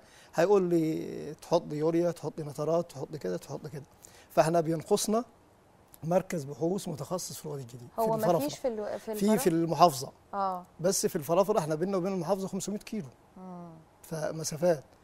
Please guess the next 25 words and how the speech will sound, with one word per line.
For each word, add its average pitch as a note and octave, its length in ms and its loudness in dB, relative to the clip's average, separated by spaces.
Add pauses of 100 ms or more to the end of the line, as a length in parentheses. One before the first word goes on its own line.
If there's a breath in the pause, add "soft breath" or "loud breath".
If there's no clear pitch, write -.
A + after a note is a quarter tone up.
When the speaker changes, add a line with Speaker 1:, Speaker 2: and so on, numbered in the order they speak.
(180 soft breath)
Speaker 1:
فنتمنى F3 540 0
يبقى D#3 240 0
في C#3 100 -8
الفرافرة D#3+ 720 -2 (340 loud breath)
في F3+ 160 -4
مركز E3 280 -2
بحوث C#3+ 380 -6
متخصص F3 600 -6
للحاجة C#3 1120 -16
دي B2 80 -14
يعني. A#2+ 120 -16 (340 loud breath)
Speaker 2:
لا، C#4+ 180 -6
بس A3+ 180 -12
احنا C#4 260 -4
بص، B3+ 240 -8
يعني G3+ 200 -6
بص A#3+ 220 -8
الكلام، G3+ 360 -10
يعني، F#3 380 -8
آه، - 760 -6
الحاج A#3 360 -8
عبد G3 280 -6
ال-، F3 220 -6
عبد F3 380 -8
الرحيم A#3+ 420 -4